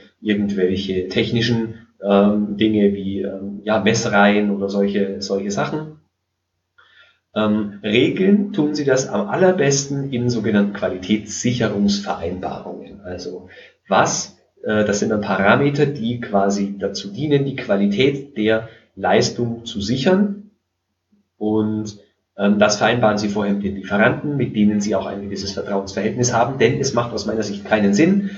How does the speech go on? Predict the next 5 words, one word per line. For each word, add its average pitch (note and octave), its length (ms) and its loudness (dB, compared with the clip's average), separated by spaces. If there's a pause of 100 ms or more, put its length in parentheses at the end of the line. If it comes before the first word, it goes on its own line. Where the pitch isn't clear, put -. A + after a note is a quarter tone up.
(200)
eine A#2 220 2
solche A#2+ 320 4
Qualitätssicherungsvereinbarung G2+ 1600 0
zu G2 200 -12
haben C3+ 360 2